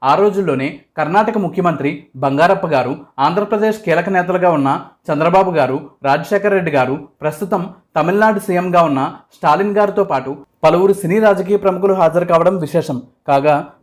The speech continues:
రమేష్ గారి సంతానం విషయానికి వస్తే ఆయన పెద్ద కుమారుడు రిత్విక్ గారికి వివాహమయ్యింది. ఆయన రమేష్ గారి వ్యాపార కలాపాలతో పాటు రాజకీయ అంశాలు కూడా పర్యవేక్షిస్తూ ఉండగా చిన్న కుమారుడు రిత్విన్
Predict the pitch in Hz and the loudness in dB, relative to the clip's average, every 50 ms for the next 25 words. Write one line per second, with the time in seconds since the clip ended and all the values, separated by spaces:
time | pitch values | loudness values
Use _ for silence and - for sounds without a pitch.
0 | _ 139 139 156 196 214 208 202 220 233 220 220 185 147 143 175 180 190 185 175 | _ -2 0 0 0 -2 0 0 0 -2 0 -2 -4 -2 0 0 0 0 0 -2
1 | 170 170 170 185 175 175 160 156 139 139 - - 139 139 139 - - _ _ 139 | -4 -2 -2 -2 -2 -2 -2 -4 -4 -4 -6 -8 -8 -8 -8 -12 -20 _ _ -2
2 | 143 156 165 156 - 151 147 156 156 - 156 185 160 143 135 131 143 143 - - | 0 0 0 0 -2 -2 -2 -2 -2 0 2 2 2 2 0 -4 -6 -8 -10 -18
3 | _ _ 147 139 139 - 202 180 165 170 151 139 - 143 151 196 - - _ - | _ _ -10 -10 -2 -2 -2 0 2 2 2 2 -2 -4 -8 -10 -10 -16 _ -10
4 | 139 139 160 175 190 180 156 139 131 127 123 120 117 117 - _ _ _ - 143 | -2 0 0 0 2 0 -2 -2 -2 -4 -6 -8 -8 -12 -16 _ _ _ -2 -2
5 | 147 156 147 139 139 143 175 202 196 - 220 208 208 170 160 196 143 143 180 175 | 0 0 0 -2 0 0 -2 -2 0 0 0 0 2 2 2 0 2 2 2 0
6 | 185 180 180 165 165 160 170 165 156 151 151 156 139 139 123 120 117 135 151 - | 0 0 0 0 0 2 2 0 -2 0 -2 -4 -2 -2 -2 -4 -4 -6 -10 -12
7 | - _ _ _ - 139 147 156 175 165 220 214 208 196 180 196 202 196 190 170 | -16 _ _ _ 0 0 0 0 0 -2 0 0 0 0 0 0 0 0 0 0
8 | 147 139 139 147 - - - _ _ - 147 147 170 185 208 202 - 208 175 - | 0 0 0 0 -2 -8 -18 _ _ -2 -2 0 2 2 0 0 -2 -6 -8 -6
9 | - 190 156 143 135 127 139 143 160 160 175 196 220 214 220 220 214 202 190 160 | -6 -6 -4 -4 -4 -4 -2 -2 -2 -2 0 0 2 2 2 2 2 2 0 0
10 | 139 139 156 160 156 143 | -2 -4 -6 -6 -6 -6